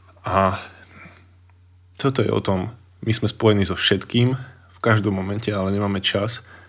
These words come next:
spojiť sa so svojím vlastným vnútrom a porozumieť, čo je dôležité, čo môžem vypustiť. A tento podcast ťa má inšpirovať práve k tomu, aby si týmto smerom išiel a týmto smerom rozmýšľal. Čo všetko môžeš odstrániť?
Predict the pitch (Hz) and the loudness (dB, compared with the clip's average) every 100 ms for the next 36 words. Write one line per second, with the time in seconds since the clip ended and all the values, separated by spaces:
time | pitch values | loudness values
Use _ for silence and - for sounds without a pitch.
0 | - - - 104 98 - 92 92 104 98 | -20 -16 -2 0 0 0 -2 0 0 2
1 | 101 98 92 95 98 - 90 87 101 95 | 0 0 -4 -4 -4 -4 -4 0 2 2
2 | 92 87 - 117 101 95 95 92 - - | 0 -2 0 2 2 2 0 -2 -4 -8
3 | - - - - - 113 113 98 95 - | -10 -20 -20 -6 4 6 6 4 2 -4
4 | - - - - - - - - - - | -8 -8 -12 -16 -20 -20 -20 -20 -20 -20
5 | - - 110 107 98 101 - - 92 95 | -16 2 2 4 0 -4 -4 -6 -4 -2
6 | 95 - 95 85 - 92 87 - 87 85 | -2 0 0 0 2 2 0 -4 -4 -4
7 | 82 82 - - - - - - 117 110 | -6 -6 -6 -8 -12 -20 -20 0 6 6
8 | 110 107 92 90 95 - 110 98 101 - | 4 0 0 0 0 2 2 2 -2 -4
9 | - 101 90 92 90 90 - - - - | -4 -2 0 0 0 -2 -4 -8 -12 -20
10 | - - 123 117 107 - 101 98 95 98 | -14 -2 -2 0 -6 -4 -4 -2 -4 -4
11 | - 107 98 98 | -4 -2 -2 -4